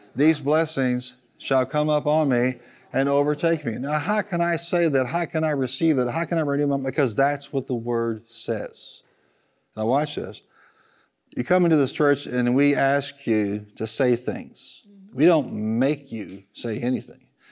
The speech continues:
Some people in this church did what I did when I was a Lutheran. We used to act like we were singing with no sound coming out. Some people do the same thing when it comes to confession time,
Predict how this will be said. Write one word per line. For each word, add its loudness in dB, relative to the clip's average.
Some 0
people 2
in 0
this -2
church 0
did 2
what 2
I 2
did 2
when 0
I 0
was -2
a -6
Lutheran. 0
We 2
used 6
to -6
act -2
like 0
we 2
were -2
singing -2
with 2
no 0
sound -2
coming -6
out. -10
Some -2
people 2
do 4
the 0
same 0
thing 0
when 0
it -6
comes 0
to -4
confession -6
time, -10